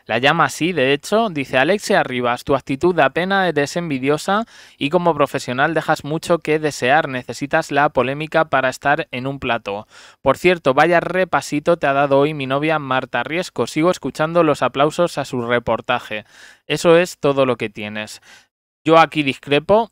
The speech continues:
mm, cuando toca criticar a Antonio David Flores se critica y yo aquí discrepo.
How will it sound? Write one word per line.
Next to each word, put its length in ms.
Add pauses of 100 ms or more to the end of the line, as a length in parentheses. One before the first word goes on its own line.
mm, 300 (100)
cuando 240
toca 400
criticar 500
a 40
Antonio 340
David 260
Flores 400
se 140
critica 640 (340)
y 120
yo 160
aquí 320
discrepo. 640